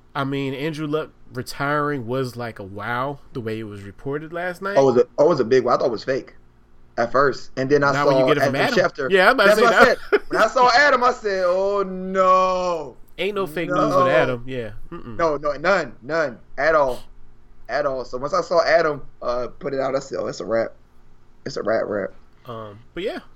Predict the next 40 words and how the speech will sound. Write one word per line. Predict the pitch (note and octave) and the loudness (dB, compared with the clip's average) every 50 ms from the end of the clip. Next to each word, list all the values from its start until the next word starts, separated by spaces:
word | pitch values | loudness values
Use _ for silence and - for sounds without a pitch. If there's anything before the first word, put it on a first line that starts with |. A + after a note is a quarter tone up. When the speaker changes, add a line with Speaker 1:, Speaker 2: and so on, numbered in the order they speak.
| - - - - - - | -20 -20 -20 -20 -18 -14
Speaker 1:
shout, | - - D3+ E3+ F3 - C#3+ | -12 -10 -8 -8 -8 -8 -10
shout | - E3 F3 F#3+ | -10 -8 -8 -10
out | G3 | -10
to | - | -10
Andrew, | G3 G3 G3+ G3 F#3 F3+ | -12 -12 -12 -14 -12 -12
man. | F3+ F3+ F3 | -10 -10 -8
Hopefully | E3+ F3 E3+ - F3+ F3 F3 | -8 -8 -8 -8 -10 -10 -10
you, | F3 E3+ E3 E3+ E3 E3 | -10 -12 -12 -14 -14 -14
you | C#3+ C#3+ | -14 -14
do | C#3 C#3 D#3+ F3+ | -12 -10 -10 -10
what | F3+ E3 - | -10 -12 -12
you | - E3 | -12 -12
need | E3 E3+ D#3 | -12 -12 -12
to | D3 | -12
do. | C#3+ D#3 F3 F#3 F#3+ G3 - - - - - - - - - - - - - - - - - | -8 -6 -4 -4 -4 -6 -8 -10 -8 -8 -8 -8 -8 -10 -10 -10 -10 -12 -12 -12 -12 -12 -12
And | - B2+ C3 C3 B2+ A#2+ - - - - - | -10 -10 -8 -8 -8 -10 -10 -14 -18 -20 -20
yeah, | - C3 B2+ - - | -20 -20 -20 -20 -20
it's | - - - | -18 -16 -14
just | A#2+ - - | -14 -14 -14
the | - | -14
sport | G2 - - - D3 C#3 - - | -14 -14 -10 -8 -8 -6 -6 -6
wasn't | C3 C3+ B2+ B2 | -8 -8 -8 -10
forgiving | - - A#2+ A#2 C3 C3 A#2+ A2+ G#2 | -10 -10 -6 -4 -4 -4 -4 -8 -10
to | A2 G#2 | -12 -14
him. | G#2 G#2 G2 - - - - - - | -14 -14 -16 -16 -16 -16 -16 -12 -8
And | - D3 E3 | -4 -2 -2
it's | F3 E3+ | 0 0
not | G#3 A#3+ B3 | -2 0 0
like, | A3+ A3 G3+ G3 - - - | 2 0 0 -2 -6 -12 -16
I | - | -14
mean, | E3 F3+ F3 F3+ | -12 -12 -10 -10
he | F3+ F#3+ | -10 -10
didn't | G#3 G#3+ F#3 D#3+ | -8 -8 -8 -8
have | D#3 D#3+ E3 E3 E3+ E3+ E3 D3 - - - - | -8 -8 -8 -8 -8 -10 -12 -16 -20 -20 -18 -16
a | G#2+ | -16
bad | G2+ F#2+ - A#2 B2+ C#3+ D3 C3+ - | -14 -12 -10 -8 -6 -6 -6 -4 -4
offensive | - C#3+ C#3 - - D3 C#3 - G2+ F#2 F#2 F2+ | -6 -6 -6 -8 -10 -10 -10 -10 -14 -16 -14 -12
line. | G#2 D#3 F3+ D#3+ D3+ D3+ D#3 D#3+ | -8 -6 -6 -6 -6 -6 -8 -10
It | D#3+ E3 - | -14 -16 -16
just, | - F#3 F#3+ F3+ F3+ - - | -16 -16 -18 -18 -18 -20 -20